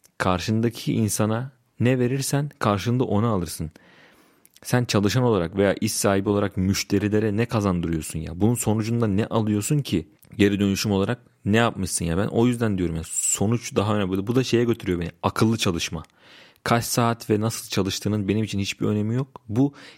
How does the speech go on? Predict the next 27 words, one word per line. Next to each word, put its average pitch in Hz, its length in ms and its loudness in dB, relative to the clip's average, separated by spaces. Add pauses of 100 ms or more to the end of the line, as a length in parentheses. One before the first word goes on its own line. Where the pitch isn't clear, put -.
kişinin 135 340 2
kendisini 110 580 0
ilgilendirir 147 640 -2 (200)
ama 113 340 2 (200)
ortaya 104 340 2
çıkacak 101 400 0
sonuç - 480 -2 (520)
toplumdaki 110 560 2
diğer 117 300 2
bireyleri 98 380 2
ilgilendirir 87 580 -4
veya 95 240 4
di-, 101 300 0
diğer 98 340 2
tüzel 104 320 2
kişilikleri 98 460 -2
ilgilendirir. 85 520 -2 (560)
Yani 87 200 0
böyle 117 240 4
baktığımız 120 400 0
zaman 110 280 0
da, 131 140 -2 (540)
e, 92 180 0 (160)
akıllı 123 380 2
çalışma 113 440 -2
da 123 140 -2
kişinin, 120 440 -4